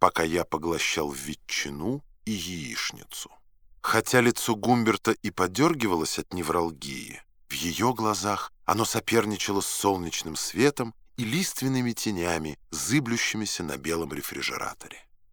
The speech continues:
Мою мрачность, моё раздражение она принимала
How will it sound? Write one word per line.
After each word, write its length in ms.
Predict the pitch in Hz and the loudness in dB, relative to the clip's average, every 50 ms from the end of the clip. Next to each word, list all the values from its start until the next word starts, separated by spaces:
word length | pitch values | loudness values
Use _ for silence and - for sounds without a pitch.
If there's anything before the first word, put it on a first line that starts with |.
| _ _ _ _ - | _ _ _ _ -6
Мою 300 | 78 82 87 85 95 87 | -4 -4 -2 -2 -4 -2
мрачность, 840 | 73 73 90 104 101 - - - - - - - - - - - _ - _ _ _ _ _ | -2 0 0 0 0 -2 -4 -6 -8 -10 -14 -14 -14 -14 -18 -20 _ -20 _ _ _ _ _
моё 240 | - 107 110 113 117 | -2 2 4 6 6
раздражение 960 | 113 107 - - 110 101 98 90 - - 113 131 131 107 78 69 - - - - _ _ _ _ | 4 4 2 0 2 2 2 2 0 0 0 0 0 -2 -4 -8 -12 -14 -16 -18 _ _ _ _
она 260 | - 98 104 110 110 - | 0 2 4 4 2 2
принимала 800 | - 104 98 95 92 92 87 92 120 131 127 120 117 117 113 - | 2 -2 -2 -2 -2 0 2 4 4 4 4 2 -2 -6 -10 -12